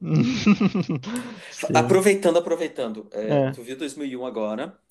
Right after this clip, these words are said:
Speaker 2: e tu viu
Speaker 1: I-,
Speaker 2: Matrix.
Speaker 1: isso.
Speaker 2: Só que assim, ó, tu viu isso em, aonde? Na T V?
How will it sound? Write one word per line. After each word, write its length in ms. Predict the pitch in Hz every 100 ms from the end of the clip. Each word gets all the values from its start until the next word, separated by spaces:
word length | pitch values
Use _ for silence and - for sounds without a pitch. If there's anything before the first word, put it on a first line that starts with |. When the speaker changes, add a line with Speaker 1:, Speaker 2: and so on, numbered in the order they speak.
| _
Speaker 2:
e 60 | -
tu 120 | -
viu 100 | 143
Speaker 1:
I-, 0 |
Speaker 2:
Matrix. 640 | 135 - 110 104 - - 131
Speaker 1:
isso. 160 | 127 -
Speaker 2:
Só 120 | 151
que 100 | 151
assim, 180 | 180 -
ó, 60 | 131
tu 140 | 131
viu 200 | 120 143
isso 220 | 175 -
em, 300 | 185 127 135 -
aonde? 580 | 135 147 110 104 92 -
Na 120 | 113
T 140 | 113
V? 720 | 107 104 107 139 151 131 113